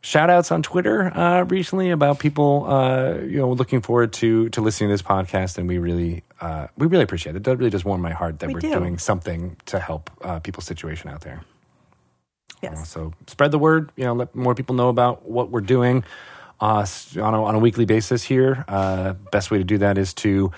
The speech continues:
Speaker 1: uh, go to the, uh, platforms where you listen to and recommend the podcast, uh, do some likes, maybe even some reviews, uh, and, uh,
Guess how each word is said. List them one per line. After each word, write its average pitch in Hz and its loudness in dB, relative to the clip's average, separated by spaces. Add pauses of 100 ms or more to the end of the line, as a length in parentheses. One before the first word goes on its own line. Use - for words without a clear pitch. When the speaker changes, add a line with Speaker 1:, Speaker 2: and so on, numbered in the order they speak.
(400)
Speaker 1:
uh, 76 -4
go 98 -2
to 87 -2
the, 82 -4 (100)
uh, 65 -6 (140)
platforms 127 2
where 113 2
you 107 0
listen 131 2
to 175 2
and 104 2
recommend 120 0
the 117 2
podcast, 120 -2
uh, 90 0
do 101 -2
some 92 -2
likes, - -2
maybe 90 -2
even 90 -2
some 90 -4
reviews, 95 -2
uh, 87 -4
and, 85 -6
uh, 78 -12